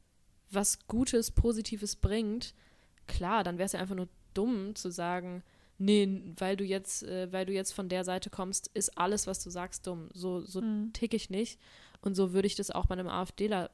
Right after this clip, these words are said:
Speaker 1: sagen. Aber natürlich bin ich erstmal voreingenommen.
Speaker 2: Ja.
Speaker 1: <laughs> Also ich hör
Speaker 2: Ja, ich glaub,
Speaker 1: erstmal
Speaker 2: bisschen
Speaker 1: schon
Speaker 2: ist das jeder.
Speaker 1: Ja, ich hör halt jetzt nicht so gerne zu, wenn mir ein A F Dler irgendwas erzählen will, weil ich halt denke, okay, das Grundgerüst, auf dem du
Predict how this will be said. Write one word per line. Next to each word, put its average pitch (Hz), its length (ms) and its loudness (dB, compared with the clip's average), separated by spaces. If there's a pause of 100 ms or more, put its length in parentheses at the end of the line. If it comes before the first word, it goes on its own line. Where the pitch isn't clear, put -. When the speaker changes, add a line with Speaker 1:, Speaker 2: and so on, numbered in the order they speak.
(120)
Speaker 1:
sagen. 175 300 -2
Aber 185 180 0
natürlich 226 600 4 (280)
bin 208 120 2
ich 202 120 4
erstmal 185 460 2
voreingenommen. 175 640 0 (160)
Speaker 2:
Ja. 214 300 8 (180)
Speaker 1:
<laughs> - 180 -8
Also 196 240 4
ich 185 240 0
hör 214 140 6
Speaker 2:
Ja, 208 220 10
ich 226 80 4
glaub, 233 160 8
Speaker 1:
erstmal 208 140 8
Speaker 2:
bisschen 254 200 4
Speaker 1:
schon 220 80 4
Speaker 2:
ist 208 180 0
das 220 200 -4
jeder. 190 500 2
Speaker 1:
Ja, 170 280 -4 (100)
ich - 160 -8
hör 208 100 2
halt 202 140 2
jetzt 196 200 -4
nicht 208 140 0
so 190 100 -2
gerne 185 280 0
zu, 226 320 2
wenn 180 120 0
mir 175 120 -2
ein 170 100 -6
A 165 120 -2
F 170 80 -6
Dler 170 260 -4
irgendwas 175 300 -4
erzählen 175 420 -4
will, 185 140 0
weil 180 120 0
ich 175 100 -6
halt 175 140 -6
denke, 190 220 0 (240)
okay, - 200 -2
das 196 200 0
Grundgerüst, 190 1000 2 (260)
auf 180 160 -2
dem 196 240 0
du 202 140 -2